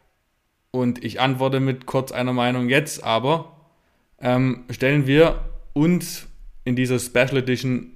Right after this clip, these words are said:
gehe vor, jeweils selber unsere drei Thesen, unsere drei Wünsche, äh, für den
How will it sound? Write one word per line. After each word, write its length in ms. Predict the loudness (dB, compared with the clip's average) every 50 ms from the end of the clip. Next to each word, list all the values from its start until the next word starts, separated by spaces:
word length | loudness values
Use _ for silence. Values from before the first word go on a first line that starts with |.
| -20 -16
gehe 580 | -16 -6 -2 2 4 4 6 4 4 0 -2 -8
vor, 360 | -6 0 2 4 6 6 6
jeweils 400 | 4 4 4 4 4 2 2 2
selber 480 | 2 2 2 2 2 0 0 -2 -6 -10 -6
unsere 320 | -2 0 0 2 2 0 0
drei 280 | 2 2 4 4 4
Thesen, 340 | 4 2 2 2 2 2 0
unsere 300 | 0 -2 -2 0 -2 -4
drei 300 | 0 2 4 4 4 4
Wünsche, 360 | 2 0 0 0 -2 -2 -4 -4 -10 -18 -20 -20 _ _ _ _
äh, 360 | -2 0 2 2 2 0 -2 -4 -10 -18 _ _ _ _ _ _
für 180 | -6 -2 0
den 260 | 2 2 2 0 -6